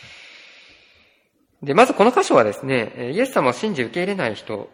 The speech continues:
がいる。イエス様についてつまずく人がいるのは、まあ、その人が御言葉に従わないから。そしてそれは神が定めておられることだ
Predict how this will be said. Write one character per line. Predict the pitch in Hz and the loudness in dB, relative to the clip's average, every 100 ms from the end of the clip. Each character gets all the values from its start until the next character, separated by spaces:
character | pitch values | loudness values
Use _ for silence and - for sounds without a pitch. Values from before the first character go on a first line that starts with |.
| - - - | -20 -18 -12
が | 104 | -12
い | 104 | -12
る。 | 98 - _ _ _ _ _ _ _ _ _ - | -18 -20 _ _ _ _ _ _ _ _ _ -2
イ | 196 | -2
エ | |
ス | 196 | 2
様 | 151 131 | 2 2
に | 117 | 0
つ | - 131 | -4 -6
い | |
て | - 175 165 117 - | -6 -4 -2 -2 -4
つ | 151 | -2
ま | 180 | -2
ず | 233 | -2
く | 202 | -6
人 | 135 - 110 | -6 -6 -4
が | 107 | -4
い | |
る | 110 104 | -4 -10
の | 104 | -8
は、 | 131 110 - - _ | -6 -6 -8 -20 _
ま | 123 | -12
あ、 | |
そ | 117 | -2
の | 160 | -2
人 | 151 131 | 0 -4
が | 101 | -4
御 | 104 | -6
言 | 135 165 | -8 -6
葉 | 170 233 | -4 -4
に | 277 - - | -4 -6 -16
従 | - 117 | -8 -4
わ | 113 | -2
な | 107 104 | -2 -4
い | |
か | - | -8
ら。 | - - _ _ _ _ _ _ _ _ _ - - - - _ _ _ | -20 -20 _ _ _ _ _ _ _ _ _ -20 -20 -20 -20 _ _ _
そ | - 156 | -4 -2
し | |
て | 156 | 0
そ | 165 | 2
れ | 165 | 2
は | 202 208 - - | 4 2 0 0
神 | 262 247 | 2 4
が | 135 | 2
定 | - 151 247 | 0 -2 -2
め | 277 | -4
て | - | -4
お | 127 123 | -4 -2
ら | 127 | -2
れ | 135 | -4
る | 127 104 | -6 -8
こ | 120 | -12
と | - 113 | -14 -14
だ | 104 - | -16 -18